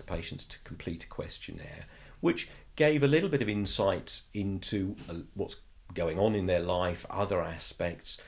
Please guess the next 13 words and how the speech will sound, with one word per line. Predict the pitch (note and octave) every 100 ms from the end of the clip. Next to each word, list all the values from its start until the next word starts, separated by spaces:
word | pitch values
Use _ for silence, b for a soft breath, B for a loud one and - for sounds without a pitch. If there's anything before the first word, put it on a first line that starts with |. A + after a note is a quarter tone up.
| B B
um, | - E2 E2 E2+ D#2+ -
uh, | D#2+ E2+
some | - - F2+
psychological | F2+ - F2+ F2+ F#2 F#2 F2+ F#2 E2+ E2+
aspects. | E2+ - - - - B B B B
As | F#2
I | G2 A2
always | - A#2 -
say | - A3+
to | -
my | F2+
patients, | - E2 E2 - E2+ - - -
uh, | - - -